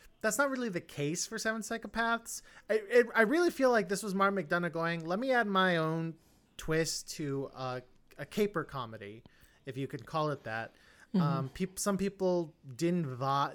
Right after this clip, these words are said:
Speaker 1: didn't gel with its vibe. I, I appreciate it for what it was, but it wasn't, it wasn't something where I was like, "Oh, I need to see this again."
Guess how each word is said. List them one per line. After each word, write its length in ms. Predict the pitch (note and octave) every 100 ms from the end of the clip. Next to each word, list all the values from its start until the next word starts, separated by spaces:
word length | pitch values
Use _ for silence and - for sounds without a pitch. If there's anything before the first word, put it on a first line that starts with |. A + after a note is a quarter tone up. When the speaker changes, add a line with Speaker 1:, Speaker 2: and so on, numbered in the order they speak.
| C#3+
Speaker 1:
didn't 420 | E3 E3+ E3+ C3+
gel 340 | A2 C#3+ D3+
with 160 | D3+ D3+
its 200 | C#3 -
vibe. 480 | A2+ A2+ A2+ A#2+ A#2+ - - -
I, 220 | G3 C#4+ - _ _ - -
I 140 | C#4+
appreciate 640 | E4+ - F#3+ G#3+ - G#3+ G#3+
it 100 | G#3
for 160 | F3
what 160 | D#3+ E3
it 80 | C3+
was, 380 | D3 D#3 D3+
but 100 | C#3+ D#3
it 80 |
wasn't, 360 | D#3+ G3 G3 F#3 -
it 100 | F3
wasn't 260 | F#3 G3+ F#3+
something 300 | G3 F#3 E3+
where 80 | D3+
I 80 | D3+
was 160 | D3
like, 140 | C#3+ C#3
"Oh, 80 | D3
I 80 |
need 180 | C#3+ C3+
to 80 | C3+
see 160 | - C3
this 220 | A#2 -
again." 560 | G2+ D#3 C#3+ F#2 A2+